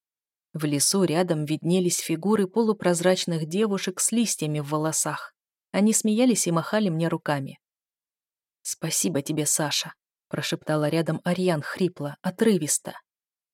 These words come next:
Она была не похожа на саму себя. Стояла на мосту, глядя на меня сверху вниз, и по ее щекам текли золотые слезы. Только это уже была не старушка с бесконечно длинными седыми волосами, а молодая девушка,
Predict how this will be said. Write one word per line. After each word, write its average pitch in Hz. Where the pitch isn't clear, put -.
Она 208
была 190
не 202
похожа 202
на 165
саму 202
себя. 180
Стояла 226
на 180
мосту, 170
глядя 185
на 180
меня 175
сверху 190
вниз, 180
и 202
по 196
ее 185
щекам 214
текли 196
золотые 175
слезы. 175
Только 254
это 247
уже 220
была 202
не 214
старушка 196
с 151
бесконечно 175
длинными 165
седыми 165
волосами, 165
а 196
молодая 180
девушка, 165